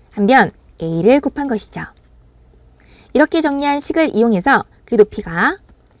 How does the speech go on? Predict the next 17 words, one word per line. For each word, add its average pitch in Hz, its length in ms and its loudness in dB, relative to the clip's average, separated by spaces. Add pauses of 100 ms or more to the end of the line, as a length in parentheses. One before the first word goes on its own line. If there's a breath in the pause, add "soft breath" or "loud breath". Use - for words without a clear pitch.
(260)
이 262 360 2
루트 247 380 0
삼이다 285 680 -4
라고 175 280 -4
하였으므로 277 600 -2 (640 soft breath)
관련된 247 460 2
식에서 262 460 2 (120)
A의 294 260 2
값을 330 560 -2
구할 175 240 -6
수 - 120 -10
있겠네요. 170 460 -6 (1200 soft breath)
양변에 262 500 0 (200)
루트 330 420 -4
삼분의 311 680 -2
이를 190 340 2
곱해볼게요. 202 840 -4